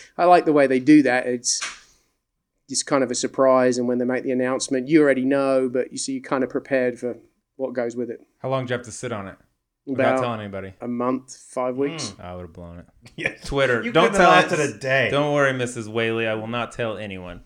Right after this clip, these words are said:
Speaker 2: Twitter. Guys,
Speaker 3: <laughs> You're
Speaker 2: pleasure,
Speaker 3: never gonna believe this.
Speaker 2: pleased to announce I'm the best coach in the world.
Speaker 3: Oh, I love it. Well, let's go back to the beginning. Like, how did you get involved in golf?
Speaker 1: So when I first started, my dad played a lot of golf, and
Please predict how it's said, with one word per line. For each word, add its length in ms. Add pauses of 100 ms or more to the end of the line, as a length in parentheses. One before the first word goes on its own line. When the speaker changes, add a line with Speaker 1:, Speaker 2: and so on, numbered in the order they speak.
(140)
Speaker 2:
Twitter. 400 (140)
Guys, 440
Speaker 3:
<laughs> 40
You're 640
Speaker 2:
pleasure, 40
Speaker 3:
never 220
gonna 160
believe 300
this. 80
Speaker 2:
pleased 280
to 140
announce 340
I'm 180
the 60
best 260
coach 260
in 40
the 100
world. 320
Speaker 3:
Oh, 80
I 400
love 180 (180)
it. 80
Well, 100
let's 160
go 140
back 160
to 80
the 40
beginning. 380
Like, 200 (180)
how 160
did 180
you 80
get 160
involved 460
in 100
golf? 320 (840)
Speaker 1:
So 640 (280)
when 480
I 140
first 460
started, 400
my 160
dad 300
played 200
a 40
lot 160
of 60
golf, 340
and 260